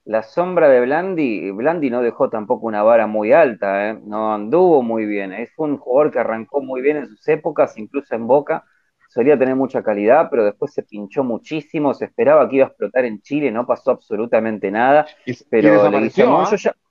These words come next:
Speaker 1: sí, totalmente, igual yo había adelantado a Leguizamón acerca en Vélez, que estaba teniendo muy buena campaña, es un jugador alto, es un jugador rápido, eh, mueve muy, eh,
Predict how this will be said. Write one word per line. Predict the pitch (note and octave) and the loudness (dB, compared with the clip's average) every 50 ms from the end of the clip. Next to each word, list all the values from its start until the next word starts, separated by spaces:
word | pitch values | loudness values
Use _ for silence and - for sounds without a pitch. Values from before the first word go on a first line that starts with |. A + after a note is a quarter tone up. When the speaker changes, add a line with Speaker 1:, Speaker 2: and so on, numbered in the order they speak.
| _ _ _ - - - - | _ _ _ -14 -14 -14 -14
Speaker 1:
sí, | _ _ - F#3+ E3 | _ _ -2 -2 0
totalmente, | - D#3 C#3+ - F3+ F#3 F#3+ F3+ D#3 C3 - D3 | 0 2 2 2 2 2 2 0 0 0 0 0
igual | - D3+ D#3+ F#3+ F#3+ | 0 2 2 2 2
yo | - G3 | 2 2
había | F#3 F3+ F3 | 6 6 8
adelantado | F3+ E3 D#3 D#3 D#3 F#3 F#3 F#3 F#3 F3+ | 8 6 4 2 2 4 6 6 8 6
a | D#3+ | 6
Leguizamón | D#3+ D#3+ D3+ C#3 - D#3+ D3+ D#3+ D#3+ D#3 | 4 2 -2 -2 -2 -4 -2 -2 0 -2
acerca | C#3+ C3 - - D#3 D3 - D3 | -2 -2 -2 -4 -4 -2 -2 -2
en | C#3+ C#3+ | 0 2
Vélez, | C#3+ C#3+ C#3 C3 A#2+ - | 2 2 2 2 -2 -6
que | - - | -8 -12
estaba | _ - D#3+ E3+ E3 | _ 0 2 2 2
teniendo | D#3+ D3+ E3+ E3+ D#3+ D3 | 2 -2 -6 -4 -4 -4
muy | C#3 C#3+ D#3 F3+ F#3+ F#3 F3 | -2 -2 0 2 2 2 2
buena | E3+ E3 D#3 C#3+ | 2 0 0 0
campaña, | C#3+ C#3 C3+ B2+ C3+ C3+ C#3 C#3 C3 | -2 -2 -2 0 0 0 0 0 -4
es | B2 - | -8 -10
un | B2+ A2 | -12 -18
jugador | _ _ - A#2 A2+ A2+ A#2+ | _ _ -2 0 2 2 4
alto, | D3 E3+ F3 E3 - C#3 | 2 2 2 0 -2 -2
es | A#2+ - - | -2 -4 -10
un | A2+ - _ | -20 -20 _
jugador | - G#2+ G#2+ G#2 G2+ | -6 -4 -4 -2 0
rápido, | C3+ D3+ E3 - - E3 D#3+ D#3+ D#3 - _ _ _ _ _ _ | 0 0 0 0 -2 -2 0 0 0 -2 _ _ _ _ _ _
eh, | - G#2+ A#2 A2+ A2 G#2+ G#2+ G2+ G#2 G#2 F#2 - - G#2 - _ _ _ _ - | -2 2 2 4 4 2 0 -2 -4 -8 -10 -10 -12 -16 -16 _ _ _ _ -2
mueve | C#3+ D#3 E3+ E3 D3 | 2 4 4 4 4
muy, | C3+ C3+ C#3 C#3 | 4 2 0 0
eh, | A2+ G#2+ A#2 A2 | -2 -4 -6 -6